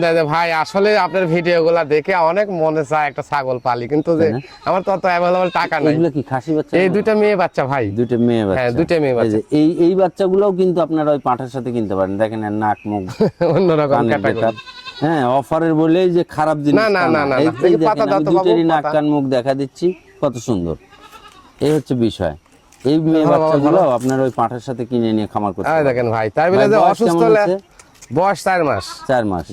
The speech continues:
Speaker 1: জি।
Speaker 2: এই দেখেন, খাওয়া দাওয়া সব ঠিক আছে। ভাই,
Speaker 1: জি ভাই।
Speaker 2: এগুলা কেমন দাম রাখবেন?
Speaker 1: মাত্র আট হাজার টাকা পিস।
Speaker 2: মাত্র আট হাজার
Speaker 1: হ্যাঁ,
Speaker 2: টাকা
Speaker 1: আট হাজার
Speaker 2: পিস।
Speaker 1: টাকা পিস, যেটা নেক।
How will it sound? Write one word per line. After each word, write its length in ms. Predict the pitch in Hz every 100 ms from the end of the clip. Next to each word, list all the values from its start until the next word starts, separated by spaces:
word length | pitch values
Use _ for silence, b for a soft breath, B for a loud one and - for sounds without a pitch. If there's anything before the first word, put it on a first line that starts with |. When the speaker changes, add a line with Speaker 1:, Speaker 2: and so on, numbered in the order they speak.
| 110
Speaker 1:
জি। 100 | 104 - - - - -
Speaker 2:
এই 100 | 90
দেখেন, 180 | 85 87
খাওয়া 340 | - 113 113 110
দাওয়া 220 | 104 104
সব 200 | - 123 -
ঠিক 120 | 95 82
আছে। 200 | 80 73 69 -
ভাই, 200 | 110 113 78 - -
Speaker 1:
জি 60 |
ভাই। 180 | 135 120 131 -
Speaker 2:
এগুলা 300 | 135 139 143 - - -
কেমন 280 | 185 175 160 127
দাম 120 | 117 104
রাখবেন? 180 | 92
Speaker 1:
মাত্র 380 | 208 226 220 - 214
আট 220 | 180 185
হাজার 220 | 220 214 -
টাকা 180 | 156 131
পিস। 360 | - 95 -
Speaker 2:
মাত্র 340 | 120 135 - 143 170 -
আট 140 | 135 151
হাজার 180 | 143
Speaker 1:
হ্যাঁ, 120 | 139 160
Speaker 2:
টাকা 100 | 175
Speaker 1:
আট 60 |
হাজার 140 | 196 202
Speaker 2:
পিস। 100 | 208
Speaker 1:
টাকা 120 | 202
পিস, 140 | 208 196 151
যেটা 340 | 240 214 185
নেক। 220 | 135 98